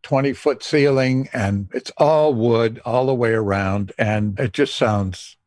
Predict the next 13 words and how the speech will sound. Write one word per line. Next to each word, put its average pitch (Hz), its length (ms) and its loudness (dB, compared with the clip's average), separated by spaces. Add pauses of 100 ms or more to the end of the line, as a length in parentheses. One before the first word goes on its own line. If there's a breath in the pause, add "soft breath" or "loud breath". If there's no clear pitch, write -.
(360)
lovely. 104 640 0
And, 101 380 -4
uh, 104 220 -2
it's 117 180 -6
such - 240 -2
a 127 60 -2
great 110 420 -2
place 107 300 -2
to - 120 -6
work 110 300 0
in 90 160 -2
every 82 240 -8
day. 82 260 -12